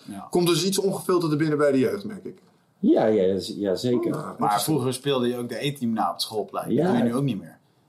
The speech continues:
Speaker 1: En, eh,
Speaker 2: Eh,
Speaker 1: dat
Speaker 2: toen ik vijf was, niet toen ik
Speaker 3: <laughs>
Speaker 2: zestien tot twintig.
Speaker 1: Nee, maar op het, eh, in de jeu-, in de, ja, oké, op de middelbare schoolleeftijd, ja, dat is dan het al anders. Maar toen vond ik dat
Speaker 2: Toch?
Speaker 1: ook nog steeds wel leuk.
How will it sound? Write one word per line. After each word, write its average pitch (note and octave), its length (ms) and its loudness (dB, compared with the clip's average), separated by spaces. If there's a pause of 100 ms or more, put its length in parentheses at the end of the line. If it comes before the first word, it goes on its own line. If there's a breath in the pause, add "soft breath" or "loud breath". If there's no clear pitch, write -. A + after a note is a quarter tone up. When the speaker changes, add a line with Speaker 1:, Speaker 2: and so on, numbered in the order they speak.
Speaker 1:
En, G#2+ 300 -4 (120)
eh, - 120 -6
Speaker 2:
Eh, G#2+ 180 0
Speaker 1:
dat A2+ 160 -6
Speaker 2:
toen C3+ 100 2
ik B2+ 80 2
vijf B2+ 220 2
was, - 300 -2
niet A#2 160 -2
toen A2+ 120 2
ik G#2+ 240 2
Speaker 3:
<laughs> A#2 120 2
Speaker 2:
zestien A2 320 0
tot G2 240 -2
twintig. - 540 -10
Speaker 1:
Nee, D3+ 320 2
maar G#2+ 220 2
op A2 80 -10
het, A#2+ 160 -10
eh, G#2+ 360 -2 (180)
in B2 120 0
de B2 60 4
jeu-, B2+ 240 0
in B2+ 160 0
de, A#2 380 -4
ja, B2+ 300 0
oké, B2 280 0
op - 60 -12
de A#2 60 -6
middelbare A#2 400 0
schoolleeftijd, B2+ 880 -4
ja, G#2 200 -8
dat F#2 140 -14
is G2+ 60 -16
dan G#2+ 100 -14
het G#2+ 160 -12
al - 140 -8
anders. - 440 -16
Maar A#2 120 -4
toen C#3 120 0
vond C3 140 -4
ik C3+ 60 0
dat B2 40 -2
Speaker 2:
Toch? - 100 2
Speaker 1:
ook - 60 4
nog A#3+ 80 -8
steeds G3+ 200 -10
wel E2+ 160 -16
leuk. - 100 -20